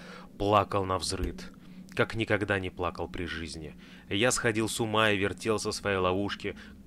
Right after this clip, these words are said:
уже не как разумный человек, а как жук, которого злые дети поместили в спичечную коробку. Не было у меня ни души, ни мозга, а был только страх.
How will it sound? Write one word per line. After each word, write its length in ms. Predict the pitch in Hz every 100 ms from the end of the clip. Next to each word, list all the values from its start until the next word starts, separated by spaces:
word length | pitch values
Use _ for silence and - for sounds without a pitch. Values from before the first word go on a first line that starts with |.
| -
уже 260 | 117 101 131
не 100 | 120
как 280 | 123 113 104
разумный 420 | 101 98 92 90
человек, 580 | - 92 87 85 78 - - - -
а 140 | 98
как 260 | 101 101 95
жук, 380 | 90 104 95 -
которого 440 | 92 92 87 85
злые 260 | 80 85 85
дети 280 | 85 85 87
поместили 580 | 82 85 - 92 85 - - -
в 20 |
спичечную 800 | - - 98 - 90 - 90 85
коробку. 680 | 90 87 85 76 - 85 - - - -
Не 200 | 107 127
было 180 | 113 107
у 60 |
меня 200 | 104 98
ни 120 | 95 104
души, 600 | 107 - - 113 107 -
ни 120 | 98 90
мозга, 560 | 90 92 85 87 78 - -
а 120 | - 85
был 220 | 90 87
только 320 | 92 82 -
страх. 580 | - - 80 76 -